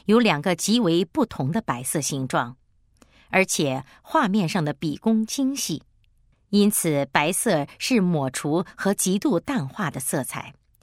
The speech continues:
并把注意力转移到绘画材料上的一种方式。您可以随处看到画笔的笔触，所以这幅画的意义尤其在于它说明了绘画的过程。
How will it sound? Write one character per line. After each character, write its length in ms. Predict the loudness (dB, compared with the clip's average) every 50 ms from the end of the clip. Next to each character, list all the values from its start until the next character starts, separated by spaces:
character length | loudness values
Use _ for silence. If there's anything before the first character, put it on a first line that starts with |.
| _ -20 -14 -4
并 160 | -2 0 2
把 200 | 4 2 2 2
注 260 | 0 -2 0 2 2
意 100 | 2 2
力 340 | 2 2 2 2 2 0 -2 -4 -10 -6
转 220 | -2 0 0 0 0
移 100 | -2 -2
到 240 | 0 0 0 0 -2
绘 300 | -8 -4 0 0 0 0
画 240 | 0 -2 -4 -4
材 240 | -4 -8 -6 -2 0
料 220 | 0 0 0 0 0
上 180 | 0 -2 -2
的 80 | -2 -6
一 160 | -6 -8 -8
种 160 | -8 -8 -12 -12
方 300 | -6 -6 -4 -4 -4 -4
式。 280 | -6 -6 -6 -8 -12 _ _ _ _ _ _ _ _ _ _ _ _ _ _ _ 0
您 160 | 2 2 2
可 140 | 2 2 0
以 180 | 0 0 0 0
随 300 | 0 0 0 2 2 2
处 240 | 0 0 0 0 -2
看 240 | 0 -2 -2 0
到 180 | 0 0 0 0
画 300 | -2 -4 -2 -2 -2 -2
笔 160 | -2 -4 -6
的 140 | -4 -6 -4
笔 200 | -2 -4 -4 -4 -6
触， 260 | -8 -6 -6 -8 -8 -10 _ _ _ _ _ _ _ _ _ _ _ -8
所 180 | -2 0 2
以 320 | 2 2 2 0 -2 -4 -6 -10 -18 -20 _ -6
这 160 | 0 0 0 0
幅 160 | 0 -4 -4
画 200 | -2 -2 -2 0
的 120 | 0 -2
意 80 | -4 -2
义 420 | 0 0 0 0 0 -2 -2 -4 -4 -8 -16 _ -2
尤 200 | 2 2 2 2
其 380 | 2 0 -2 0 0 0 -2
在 200 | -2 0 0 0
于 140 | 0 0 -2
它 300 | -4 -2 -2 0 0 0
说 240 | -2 0 0 2 2
明 180 | 2 2 2
了 140 | 2 0 0
绘 260 | -2 -2 0 0 0
画 220 | 0 0 -2 -4 -4
的 100 | -4 -8
过 220 | -4 -2 -2 -2
程。 300 | -2 -6 -8 -8 -10 -10